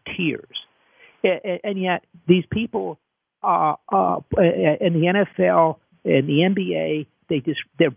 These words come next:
disrespected the flag in doing this. That Nike was the biggest supporter of them. It stood behind every single one of them on this. When it came to the, uh, when to, uh, D-, uh, Daryl Morey at the Rockets standing up for the people of Hong Kong, Nike was another one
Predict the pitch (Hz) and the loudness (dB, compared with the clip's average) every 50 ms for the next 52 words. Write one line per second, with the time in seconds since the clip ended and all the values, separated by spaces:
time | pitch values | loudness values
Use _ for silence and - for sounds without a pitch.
0 | _ - 147 - - - 151 - - _ 202 202 202 - - 185 160 160 - - | _ 0 0 0 0 -4 -4 -6 -4 _ -6 -6 -4 -6 -6 -6 -6 -8 -12 -6
1 | 160 156 147 147 143 139 139 147 120 123 151 147 139 131 131 131 131 143 - _ | -4 -2 0 0 -2 -4 -6 -8 -8 -6 -6 -6 -6 -6 -8 -8 -8 -8 -8 _
2 | _ _ _ _ _ _ - 165 160 - 196 147 143 151 190 214 208 - 226 202 | _ _ _ _ _ _ -4 -4 -4 -4 -10 -10 -6 -6 -4 -6 -4 -4 -6 -4
3 | 165 170 151 - 151 147 139 - 185 196 233 240 - - - 190 - - - 196 | -4 -6 -6 -6 -10 -10 -4 -6 -6 -6 -6 -12 -10 -8 -10 -8 -8 -8 -8 -6
4 | 185 170 151 139 135 127 123 131 135 139 - _ - - - 185 202 202 160 175 | -6 -6 -6 -8 -8 -8 -8 -10 -12 -12 -12 _ -20 2 4 4 4 4 0 -6
5 | 139 - 180 175 160 143 143 151 170 208 208 - - 208 196 175 190 180 170 165 | -6 -4 -6 -6 -4 -4 -6 -6 -6 -6 -8 -8 -8 -8 -6 -6 -6 -6 -6 -8
6 | 156 139 120 - 143 131 127 127 117 113 117 123 127 - _ _ - - - _ | -8 -10 -10 -10 -10 -6 -6 -6 -6 -6 -8 -10 -10 -10 _ _ -20 -20 -20 _
7 | _ 170 175 170 175 - - - 190 214 208 202 165 - 190 180 165 170 170 165 | _ -2 0 0 0 0 0 0 2 2 2 0 0 0 0 0 0 -2 -6 -8
8 | 165 - - 160 156 147 143 135 - - 170 165 160 147 - 214 185 165 - 165 | -8 -8 -4 0 2 2 2 2 -2 -6 -4 -4 -2 -2 -2 -6 -6 -4 0 -2
9 | 160 147 - - 170 156 143 - - 175 - 175 160 151 139 170 165 175 180 175 | -2 -2 0 -4 -4 -4 -2 -2 -2 -2 0 -2 -4 -4 -2 -2 -2 0 0 0
10 | 165 147 147 165 170 175 170 165 156 165 160 151 - 170 160 156 156 156 156 147 | -2 -4 -6 -6 -4 -4 -4 -4 -6 -6 -10 -8 -8 -8 -8 -8 -6 0 4 6
11 | 160 170 160 - - - - _ - _ _ - - 170 170 175 - - 196 180 | 6 6 4 0 -10 -14 -14 _ -20 _ _ -12 -12 -12 -12 -4 0 0 0 0
12 | 170 170 165 160 156 147 - 170 143 - - 185 180 - - 160 151 135 - - | -2 -6 -6 -8 -8 -8 -10 -12 -12 -8 -6 -6 -6 -6 -4 -6 -6 -6 -2 2
13 | 180 175 175 180 170 - - 180 175 170 165 165 135 139 135 151 160 175 170 - | 4 4 4 4 0 -4 -4 -2 0 0 0 0 -2 -2 2 2 2 2 2 -2
14 | 196 175 160 170 - 160 143 139 160 185 202 196 156 143 147 147 147 143 147 | -4 -2 -2 -4 -4 -6 -6 -4 -4 -4 -4 -6 -8 -8 -8 -8 -8 -10 -14